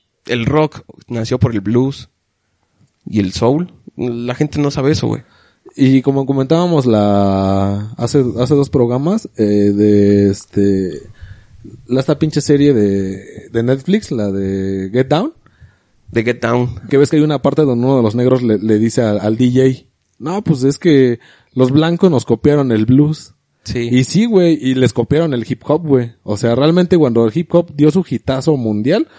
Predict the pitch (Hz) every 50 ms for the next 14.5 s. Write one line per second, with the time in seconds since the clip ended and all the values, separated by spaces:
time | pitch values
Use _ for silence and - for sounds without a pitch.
0 | - _ - - - - 131 120 113 104 107 110 135 156 156 123 98 98 - 127
1 | 135 135 135 131 135 143 156 - 117 113 - 123 110 107 104 104 131 135 127 123
2 | 123 135 156 - - 139 135 117 - 160 175 180 165 147 123 - - 170 170 147
3 | - 120 113 - 143 123 - 147 147 147 127 - 113 - - 110 - - 120 117
4 | 110 117 117 120 120 - - 110 98 - - - 95 95 95 92 92 92 95 92
5 | 98 107 120 - 135 127 127 120 131 135 160 160 139 131 135 175 196 - 131 104
6 | 98 101 - 127 123 120 110 104 107 107 95 113 135 139 131 131 131 131 120 -
7 | - - 123 117 147 156 147 - - - - - - - - - 120 - _ _
8 | _ _ - 135 120 113 - - 123 123 156 190 226 247 - 127 113 113 110 107
9 | 113 107 110 110 113 113 113 113 117 117 117 127 135 135 127 104 - - 139 156
10 | 165 135 113 - - 113 113 113 110 - 120 117 117 117 113 113 117 120 123 -
11 | 202 220 220 - - 214 - _ - 190 190 _ _ - - - 180 202 _ -
12 | - 160 165 _ - 330 440 _ _ _ - - - - 135 123 120 120 120 120
13 | 113 110 107 107 110 113 113 110 104 107 113 117 110 95 - - _ _ - -
14 | 101 104 101 98 98 98 98 95 -